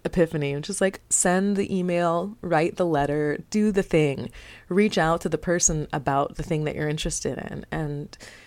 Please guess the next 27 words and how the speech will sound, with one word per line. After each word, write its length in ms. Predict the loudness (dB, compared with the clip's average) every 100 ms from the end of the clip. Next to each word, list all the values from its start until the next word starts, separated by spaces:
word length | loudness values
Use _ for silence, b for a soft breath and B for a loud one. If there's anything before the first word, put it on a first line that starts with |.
| B
you 100 | 0
know, 120 | 2
we're 120 | 0
all 200 | 2 2
humans 560 | 2 2 2 2 -2 -4
and 300 | -2 -2 -4
humans 400 | -4 -2 -2 -2
love 320 | -2 0 -2
connection. 680 | -4 -4 -4 -4 -4 -4 -6
So 260 | -4 -2 0
don't 260 | -2 -2
be 80 | -2
scared 320 | -2 0 -2 -2
to 100 | -8
connect. 720 | -6 -2 -2 -2 -8 -12 -12 B B B B -8 -4
I 60 |
mean, 180 | -2 2
the 80 | 2
worst 300 | 2 0 0
that's 120 | -4
gonna 140 | -2 0
happen 500 | -2 0 2 2 0
is 220 | -2 0
that 180 | 0 0
somebody 260 | 0 2
doesn't 240 | 0 -2 -2
respond. 540 | -2 -2 -6 -8